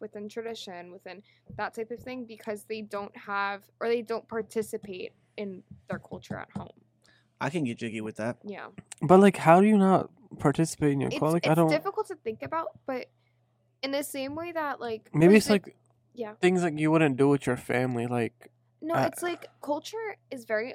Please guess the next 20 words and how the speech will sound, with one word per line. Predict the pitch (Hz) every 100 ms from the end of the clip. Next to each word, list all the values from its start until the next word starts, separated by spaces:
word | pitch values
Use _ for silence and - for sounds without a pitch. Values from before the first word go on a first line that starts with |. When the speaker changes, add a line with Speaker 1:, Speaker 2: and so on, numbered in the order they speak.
| -
Speaker 1:
all-encompassing. | 214 202 - 196 208 - 196
It | 196
doesn't | 240 269
just | 285 269 -
mean | 220 214 214
the | 208 _
food | 202 202
you | 196
eat. | 190 190
It | 196
doesn't | 240 285
just | 262 240
mean | 220 202
the |
music | 208 -
you | 180
listen | - 202
to. | 202
It's, | 196
like, | 208